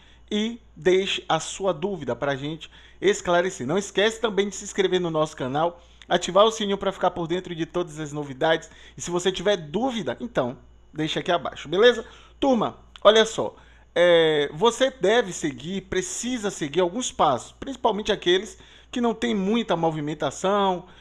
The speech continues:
em relação a bancos, que falam assim, "Silvas, meu nome está limpo e ainda assim eu não consigo um crédito." Ou, "Silvas, meu nome tá todo sujo, será que ainda assim eu consigo um crédito?" Calma, que vai te ajudar também. Vai ajudar todos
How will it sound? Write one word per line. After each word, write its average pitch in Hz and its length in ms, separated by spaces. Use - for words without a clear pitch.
em 190 100
relação 165 580
a 131 240
bancos, 165 840
que - 120
falam 185 320
assim, 170 160
"Silvas, 208 340
meu 170 160
nome 190 180
está 190 260
limpo 170 380
e 202 60
ainda 196 340
assim 185 160
eu 196 80
não 180 300
consigo 196 500
um 240 80
crédito." 185 480
Ou, 190 480
"Silvas, 196 640
meu 208 100
nome 196 180
tá 185 140
todo 185 300
sujo, 190 340
será 196 300
que 202 120
ainda 190 200
assim 170 160
eu 180 40
consigo 165 380
um 143 80
crédito?" 175 460
Calma, 185 420
que 180 120
vai 160 240
te 170 120
ajudar 165 560
também. 175 300
Vai 160 140
ajudar 220 240
todos 208 520